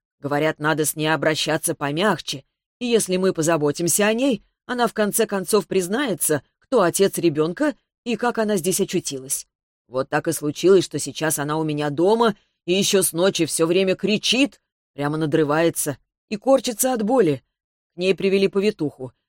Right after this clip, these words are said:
но та говорит, что ребёнок не хочет выходить наружу, что это дитя позора, и оно убьёт свою мать.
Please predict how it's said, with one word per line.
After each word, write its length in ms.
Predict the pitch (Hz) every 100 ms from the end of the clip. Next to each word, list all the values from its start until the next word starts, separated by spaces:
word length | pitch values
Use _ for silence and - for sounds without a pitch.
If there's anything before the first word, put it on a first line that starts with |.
| _
но 120 | 196
та 160 | 208 233
говорит, 320 | 208 214 208
что 160 | - 214
ребёнок 480 | 202 180 226 214 -
не 140 | 196
хочет 460 | 196 185 233 277 247
выходить 480 | 214 214 196 247
наружу, 540 | 247 262 262 185 147 147 _ _
что 240 | _ - 143
это 300 | 139 185 185
дитя 420 | 165 175 196 196
позора, 720 | - 180 143 175 240 202 151 _ _
и 80 | 202
оно 320 | 214 208 208
убьёт 320 | 214 165 208 -
свою 320 | 208 226 240
мать. 400 | 214 147 -